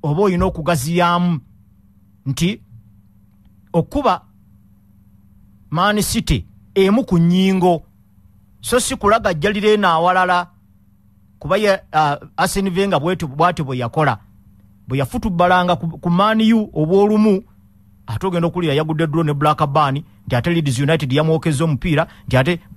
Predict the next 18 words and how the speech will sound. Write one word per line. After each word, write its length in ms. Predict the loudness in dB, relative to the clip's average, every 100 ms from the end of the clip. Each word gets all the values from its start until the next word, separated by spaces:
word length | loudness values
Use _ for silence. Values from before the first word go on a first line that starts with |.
| -10
eh, 520 | -10 -12 -20 -2 2
obwo 220 | 2 2
bwe 180 | 0 0
butyo 240 | 0 0
bu 80 | 0
Stoke 340 | 0 0 0 0
City. 360 | -2 -2 -4 -8 -20 -4
Ye 140 | 2
ate 180 | 2 0
nno 140 | -2
kasita 400 | 0 0 0 0 0
baaleetangamu 680 | 0 2 2 0 0 0 -2
ttiimu 260 | -2 0
ezo 140 | 0 -2
Stoke 360 | -4 -4 -4
City 200 | -6 -4
ezikuba 360 | -4 -4 -2 0
engwala, 500 | 0 2 0 0